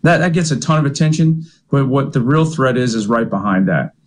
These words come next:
That means we gave the cartel complete and total operational control of the border. They use these large groups of aliens to just completely overwhelm U S law enforcement. And then they bring in the narcotics, the fentanyl, the criminals that don't wanna walk up and surrender,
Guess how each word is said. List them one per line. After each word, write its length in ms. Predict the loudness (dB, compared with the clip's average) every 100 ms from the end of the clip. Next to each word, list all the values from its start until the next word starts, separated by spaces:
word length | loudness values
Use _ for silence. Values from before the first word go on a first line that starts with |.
| _ _ 0
That 220 | 2 2
means 240 | 2 2 0
we 180 | 0
gave 240 | 0 0 0
the 100 | -2
cartel 560 | -2 -4 -2 -2 -2
complete 520 | -4 -8 -2 0 2 0
and 100 | -2
total 300 | -2 0 0
operational 520 | 0 -2 -2 -2 -6
control 300 | -6 -2 0
of 60 |
the 60 | 0
border. 360 | 0 0 0 2
They 120 | 2
use 340 | 4 2 2
these 180 | 0 0
large 420 | 0 0 0 -4
groups 320 | -2 -2 0
of 80 | 0
aliens 420 | 2 2 2 0
to 100 | 0
just 220 | 0 0 -4
completely 500 | -6 0 0 2 0
overwhelm 600 | 0 0 0 2 0 -2
U 220 | -4 -4
S 160 | -4 -4
law 160 | -2
enforcement. 540 | -2 0 0 0 -2 -4 _ _ _ _
And 100 | 0
then 140 | 2 2
they 100 | 2
bring 240 | 2 2
in 140 | 2
the 100 | 2
narcotics, 560 | 0 -2 -2 -2 -2 -6
the 100 | -10
fentanyl, 600 | -6 -4 0 0 0 0
the 100 | -2
criminals 640 | -4 -2 2 2 0 -2 -4
that 120 | -4
don't 240 | -2 0
wanna 240 | 0 0 -2
walk 380 | 0 0 0 -4
up 160 | -2
and 180 | -2 -2
surrender, 580 | -2 0 2 2 0